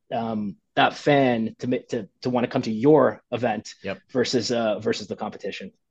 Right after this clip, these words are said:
Speaker 2: Yeah, certainly probably a lot more similarities than, than differences. And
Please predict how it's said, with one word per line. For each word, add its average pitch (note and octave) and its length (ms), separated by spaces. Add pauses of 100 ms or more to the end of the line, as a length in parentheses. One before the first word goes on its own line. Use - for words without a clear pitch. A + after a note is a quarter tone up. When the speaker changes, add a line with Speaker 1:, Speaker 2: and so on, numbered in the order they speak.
Speaker 2:
Yeah, G2+ 200
certainly E3 520
probably C3 280
a B2 60
lot C3 160
more C3+ 120
similarities A2 640
than, G#2 240
than G2+ 160
differences. G2+ 600
And G2+ 220